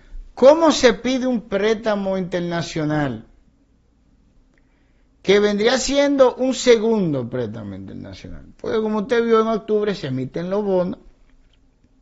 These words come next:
por mil seiscientos millones de dólares y el primer renglón es el transporte.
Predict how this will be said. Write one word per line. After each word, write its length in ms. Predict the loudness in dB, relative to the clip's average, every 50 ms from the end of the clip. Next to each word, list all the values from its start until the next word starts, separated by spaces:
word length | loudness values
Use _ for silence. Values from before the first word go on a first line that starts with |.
| _ _ _ _ _ _ _ _ -20 -20 _ _ _ _ _ _ _ _ _ _ _ _ _
por 260 | 2 4 6 6 4
mil 320 | 4 2 2 0 0 -2
seiscientos 640 | 0 2 2 2 2 0 -2 -2 -2 -2 -2 -4 -2
millones 440 | -2 -2 -2 0 0 0 -2 0 0
de 120 | 0 0 2
dólares 480 | 2 2 2 2 2 0 -2 -6 -8 -12 -20 _ _ _ _ _ _ _ _ _ _ _ _ _ _ _ _ _ _ _ _ _ _ _ _ _ -6
y 380 | -2 -2 0 0 -2 -4 -6 -12 -18 -20 -20 -10 -4
el 200 | -2 -2 -2 0
primer 360 | -2 -2 -2 0 0 0 0
renglón 460 | 0 0 -2 -2 -2 -2 -2 0 0 0
es 140 | 0 0
el 100 | 0 -2
transporte. 640 | -2 -2 -2 -2 0 2 2 2 2 -2 -8 -14 -16